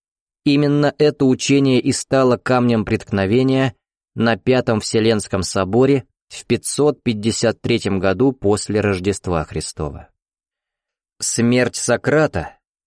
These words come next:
четыреста семидесятый, триста девяносто девятый года до Рождества Христова,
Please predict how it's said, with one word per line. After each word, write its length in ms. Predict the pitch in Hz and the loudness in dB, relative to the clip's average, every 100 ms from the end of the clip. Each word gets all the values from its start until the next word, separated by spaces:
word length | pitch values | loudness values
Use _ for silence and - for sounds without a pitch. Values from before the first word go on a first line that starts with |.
| _ | _
четыреста 500 | - 120 101 92 98 | -6 -2 -2 -2 -4
семидесятый, 760 | - 98 95 104 - 147 98 | -4 -2 -2 -2 0 -2 -2
триста 400 | 90 113 120 - | -2 -2 -2 -2
девяносто 500 | 101 104 107 104 - | -4 -2 0 -2 -4
девятый 440 | 98 104 101 85 82 | -4 0 0 -2 -4
года 440 | 85 87 113 117 | -2 -2 -2 -2
до 220 | 80 85 | -2 -4
Рождества 460 | 82 85 90 - 90 | -2 -4 -6 -4 -6
Христова, 520 | - 90 - 80 76 | -4 -8 -6 -6 -8